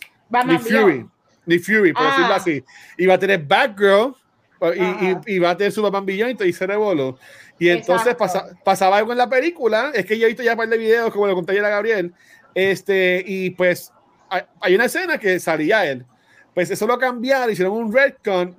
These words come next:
Speaker 2: para poner a George Clooney, pero la pregunta está entonces, ¿George Clooney va a ser el Batman ahora nuevo o simplemente lo ponen como que para hacerle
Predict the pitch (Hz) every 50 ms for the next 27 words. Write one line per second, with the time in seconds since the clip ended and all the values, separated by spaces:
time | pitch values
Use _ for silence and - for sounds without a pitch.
0 | - - 175 170 175 170 170 160 156 160 175 202 247 240 - - - 208 233 294
1 | 302 240 180 156 - - - 175 202 254 285 254 190 170 151 156 147 147 147 147
2 | 208 190 185 - 202 202 190 175 - - 202 254 349 359 - - 147 117 107 -
3 | - - _ _ _ _ _ _ _ _ _ _ _ _ _ _ _ _ _ -
4 | 135 156 151 151 143 - - 156 160 175 190 220 233 226 269 254 262 269 262 254
5 | 226 180 233 247 285 285 294 285 269 277 277 285 262 254 262 277 285 302 294 294
6 | 285 294 294 302 302 302 311 320 330 349 403 494 605 640 523 - 196 196 202 214
7 | - 226 190 180 - 220 202 190 247 254 254 269 269 254 214 269 254 247 240 233
8 | 226 - 214 226 233 240 254 247 185 - 220 202 202 190 202 202 - 196 185 185
9 | 180 180 180 185 202 220 233 226 226 214